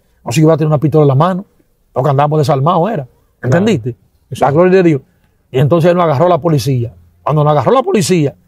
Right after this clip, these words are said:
Speaker 1: tú sabes que el que la comunidad mata es como mató un ratón.
Speaker 2: Claro.
Speaker 1: Ahí salieron unos morenos más fuertes que Johnny Bravo, así. Con una
Speaker 2: Sí.
Speaker 1: caja de brazos así fuertísimo, combate, palo, pico y de todo por encima de nosotros. Entonces, a veces uno cuando Dios le, lo llama por la buena,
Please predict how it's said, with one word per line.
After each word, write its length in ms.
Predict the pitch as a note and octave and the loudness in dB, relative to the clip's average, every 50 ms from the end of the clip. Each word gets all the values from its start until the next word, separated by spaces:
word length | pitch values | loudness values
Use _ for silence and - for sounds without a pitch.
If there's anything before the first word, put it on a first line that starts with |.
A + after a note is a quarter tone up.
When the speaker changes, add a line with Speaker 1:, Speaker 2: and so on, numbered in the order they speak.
| _ _ | _ _
Speaker 1:
tú 100 | - E3 | -4 0
sabes 180 | C3+ F#3 F3+ D#3 | 0 2 2 2
que 60 | F3+ F3 | 0 0
el 60 | C#3+ | 0
que 100 | F3 E3 | 0 0
la 120 | D#3+ D3+ | 0 0
comunidad 420 | - D#3+ D3 D3 D3 C#3+ D#3 F#3 F#3+ | 0 -2 -2 0 0 0 0 0 0
mata 280 | F3+ E3 C#3+ - D#3+ C#3+ | 0 0 0 0 -2 -2
es 40 | |
como 160 | A#2+ D#3 D#3 D3+ | -2 0 0 0
mató 200 | D3 B2+ C#3 D3+ | 0 0 0 0
un 80 | C#3+ | 0
ratón. 360 | D3+ C#3 A2+ E3 D3 C3 A#2 - _ _ _ _ _ _ - | 0 0 0 0 -2 -2 -4 -8 _ _ _ _ _ _ -8
Speaker 2:
Claro. 180 | C#3 C3+ A#2+ G#2+ | -4 -4 -2 -2
Speaker 1:
Ahí 100 | B2+ D#3 | -2 0
salieron 380 | - G#3 F#3+ F#3+ G3 G3 F#3 F3+ | 0 2 2 2 2 2 2 2
unos 160 | F#3+ G3 F#3+ | 0 0 2
morenos 320 | F#3+ F#3 E3+ E3 D#3 D3+ D3+ | 2 2 2 0 0 0 0
más 140 | D#3+ D3 | -2 0
fuertes 240 | - F3 E3 C#3+ E3 D3+ | 0 0 0 0 0 0
que 100 | D#3 D3+ | 0 0
Johnny 160 | D#3 D3 C#3 | 0 0 0
Bravo, 280 | C#3+ D3 C#3 B2 B2+ | 0 0 0 -2 -4
así. 200 | B2 - - - - _ _ _ _ _ _ _ _ _ _ _ _ | -4 -6 -10 -14 -20 _ _ _ _ _ _ _ _ _ _ _ _
Con 200 | - C3+ D#3 F3+ | -2 0 0 2
una 100 | G3 F3+ | 0 0
Speaker 2:
Sí. 60 | C3 | 0
Speaker 1:
caja 220 | A2+ F#3 E3+ E3+ F3 | 0 0 2 2 2
de 80 | E3+ | 2
brazos 340 | D3+ D#3 D#3 D3 - D#3+ C3+ | 2 2 0 0 0 -2 -4
así 100 | - D#3 | -4 -4
fuertísimo, 540 | - D#3+ C#3 A#2+ - D3+ A2 D3 C#3+ D3+ B2+ | -4 -4 -4 -2 -4 -4 -2 0 0 0 0
combate, 540 | - E3 D3+ D3 D#3 E3 F3 E3+ C3+ - D3+ | 0 0 0 2 2 2 2 0 0 -2 -4
palo, 340 | A2+ - F3 E3+ E3+ D#3+ C3 | -2 0 0 0 0 -2 -2
pico 440 | - F#3 F#3 E3 C3 - D#3 D#3 - _ _ _ _ _ _ _ - | -2 -2 -4 -2 -4 -6 -8 -8 -10 _ _ _ _ _ _ _ -2
y 100 | E3+ F3 | 0 0
de 100 | E3 C3+ | 0 0
todo 180 | A2+ G3 F#3+ D3+ | 0 0 0 0
por 100 | D#3 D3+ | 0 -2
encima 200 | - - E3 E3+ | -2 0 0 0
de 40 | D#3+ | 0
nosotros. 380 | C#3+ - D#3+ C#3 A#2+ - - - - _ _ _ _ _ _ _ _ - | 0 0 0 -2 -2 -4 -10 -16 -20 _ _ _ _ _ _ _ _ -4
Entonces, 500 | C#3 D3 - G3+ G#3+ G#3+ D3 D3+ E3+ - | -2 0 0 2 0 0 0 0 0 0
a 120 | - D3 D#3 | 0 0 2
veces 240 | E3+ F#3+ D#3 - F3+ | 2 2 2 2 0
uno 180 | E3+ F#3 F3+ D#3 | 2 2 2 0
cuando 240 | F#3+ F3 E3 E3 | 0 0 0 0
Dios 220 | D3 D3+ F3+ G#3 A3 | 2 2 4 4 4
le, 180 | A3+ A3 - - | 4 2 2 2
lo 160 | F3+ F3+ F3 | 0 2 2
llama 260 | D#3+ F3+ F#3 G3 F3+ | 2 2 0 0 0
por 140 | D3 G3 F#3+ | 0 2 2
la 60 | F#3 | 2
buena, 360 | E3+ E3 E3 D3 C3+ C3 B2+ | 2 2 0 0 -2 -4 -8